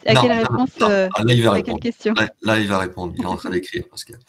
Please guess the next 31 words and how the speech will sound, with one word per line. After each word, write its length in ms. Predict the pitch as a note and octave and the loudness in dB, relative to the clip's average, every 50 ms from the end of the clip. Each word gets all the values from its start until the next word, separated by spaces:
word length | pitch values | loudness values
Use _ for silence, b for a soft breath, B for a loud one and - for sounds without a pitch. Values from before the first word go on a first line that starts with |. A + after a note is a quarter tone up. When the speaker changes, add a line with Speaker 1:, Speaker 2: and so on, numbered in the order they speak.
| B B B B B B | B B B B B B
Speaker 2:
Et 80 | - A2 | 0 0
si 140 | - C3+ | 0 2
quelqu'un 260 | C3 D3 C3 B2+ D3+ C3+ | 2 2 2 2 2 2
veut 120 | C3 C3 | 2 2
prendre 180 | B2+ C3 B2 A#2+ | 2 4 4 4
la 80 | - | 4
parole, 320 | - A#2 G#2 A2 C#3 D3+ C#3 | 4 4 6 6 6 6 4
hein, 80 | C#3+ D3 | 2 0
il 100 | C3 A#2 | 2 0
est 60 | A#2 | 0
le 60 | A2 | 0
bienvenu, 420 | G2+ G2+ G2 G2 F#2 E2 - A#2+ B2+ _ _ _ _ - _ | 0 -2 -2 -2 -4 -10 -12 -14 -16 _ _ _ _ -20 _
évidemment. 320 | - - - - - _ _ _ _ _ _ _ _ _ _ _ _ _ _ _ _ _ _ _ - | -20 -20 -20 -20 -20 _ _ _ _ _ _ _ _ _ _ _ _ _ _ _ _ _ _ _ -4
Et 60 | A2 G2 | -2 0
vous 140 | F#2+ F2+ F2+ | 0 -2 -2
n'êtes 220 | F#2 F#2 E2+ - - | -2 -4 -6 -2 0
pas 80 | C3 | 0
obligé 220 | C3 B2 G#2+ A2 B2 | 0 2 0 0 -2
de 40 | B2 | -2
prendre, 240 | - A#2+ A#2 G#2+ G2+ | -2 -2 -2 -2 -2
de, 160 | G2 G2 F#2+ | -2 -4 -4
de 120 | F#2 F#2+ | -6 -4
mettre 180 | F#2+ G#2+ A#2 A2+ | -2 -2 0 0
votre 140 | G2+ G2+ - | -2 -4 -6
caméra. 360 | - F#2+ F2+ F2+ E2+ E2 - _ _ _ _ _ _ _ _ | -6 -4 -4 -4 -6 -8 -12 _ _ _ _ _ _ _ _
Simplement 400 | - F#2+ F2+ - G#2 G2+ G#2 G#2+ | -8 -8 -6 -4 -2 0 0 0
le 80 | - | 0
son 380 | F3 - - - B2 - A#2 - - | 0 0 0 0 -2 -4 -6 -10 -10
de 60 | - | -10
votre 220 | - - - - | -10 -10 -10 -12
webcam. 300 | - - - - A#2 - | -16 -18 -16 -16 -18 -18